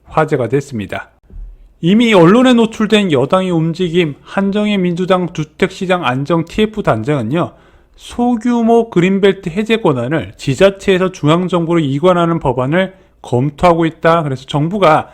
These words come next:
직접 주택 공급 속도를 높이려는 계획을, 발표를 준비하고 있고, 이와 관련된 내용이 나온 와중에, 자, 그린벨트 해제 카드 소식이 나오면서 시장이 좀 들썩이고 있다는 거죠.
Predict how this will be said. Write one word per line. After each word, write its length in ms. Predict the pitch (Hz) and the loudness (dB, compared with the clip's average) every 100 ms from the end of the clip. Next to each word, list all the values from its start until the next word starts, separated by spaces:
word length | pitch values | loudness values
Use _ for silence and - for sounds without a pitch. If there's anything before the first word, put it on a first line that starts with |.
| _ _ | _ _
직접 520 | - 170 - 214 202 | -6 -6 -4 -2 -2
주택 360 | - 165 - 208 | -2 -8 -2 -2
공급 280 | 202 185 175 | -2 -4 -6
속도를 560 | - - 226 214 202 | -12 -6 0 4 4
높이려는 580 | 165 147 - 165 147 185 190 - _ - | 2 -2 -2 -2 0 0 -4 -14 _ -6
계획을, 540 | 139 139 156 156 170 | 0 2 2 2 -2
발표를 460 | - 117 - 160 160 | -4 -6 -4 -4 -4
준비하고 440 | - 143 175 170 | -4 0 2 2
있고, 400 | 151 - 156 139 - _ - | -2 -2 -2 -2 -6 _ 2
이와 240 | 156 208 | 6 6
관련된 460 | 202 165 185 190 175 | 4 2 2 0 0
내용이 300 | 151 170 175 | 2 2 0
나온 300 | 110 123 165 | -2 -2 -2
와중에, 680 | 101 110 175 156 117 180 - - _ | -2 -4 -4 -2 -2 -4 -6 -20 _
자, 140 | 139 | -4
그린벨트 560 | - 175 196 208 202 185 | -2 0 2 2 0 -2
해제 420 | - 220 226 226 | -4 -4 -4 -6
카드 300 | - 196 185 | -2 0 0
소식이 380 | 180 202 190 185 | -2 -2 -2 -2
나오면서 640 | 117 127 165 135 165 156 - _ | 0 0 0 0 -2 -2 -6 _
시장이 320 | - 175 165 | -10 -4 -2
좀 160 | 165 170 | -2 -4
들썩이고 580 | 135 139 180 160 135 131 | -2 -2 0 -2 0 -2
있다는 340 | 120 127 113 | -2 -4 -4
거죠. 340 | 101 92 110 | -8 -10 -12